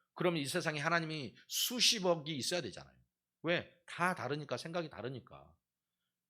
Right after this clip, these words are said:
그게 자기 기준인지 어떻게 그게 하나님의 기준이겠어요? 근데 사람들이 이럴 정도로 자기 배를 하나님 삼고 자기 평안하는 것을 위로 삼고 소망 삼고 살아버리는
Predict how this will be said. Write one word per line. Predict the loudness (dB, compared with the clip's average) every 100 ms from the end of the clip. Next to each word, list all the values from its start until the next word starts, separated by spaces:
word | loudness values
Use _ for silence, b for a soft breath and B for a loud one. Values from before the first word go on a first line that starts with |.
| _ _ _
그게 | -2 4 4
자기 | 4 -2 -2
기준인지 | -2 0 0 2
어떻게 | 0 2 0
그게 | 0 -2
하나님의 | 0 -2 -4 -8
기준이겠어요? | -10 -10 -10 -10 -14 -16 -20 _ _ _ _ _ 0
근데 | 2 6
사람들이 | 6 6 4 2 2
이럴 | 6 6 6
정도로 | 4 0 2 2 0 -4 B B B 2
자기 | 4 4 2 0 0 -2 -10 _ 2
배를 | 4 6 4
하나님 | 4 4 2
삼고 | 2 0 -2 -2 -2 -4 -8 b
자기 | 0 2 2 0
평안하는 | 2 2 4 4 2
것을 | 2 2 2 2
위로 | 2 4 4
삼고 | 0 -2
소망 | -4 -2 0 0
삼고 | -4 -2 -2 -2 -6 B -2
살아버리는 | 2 4 4 4 2 0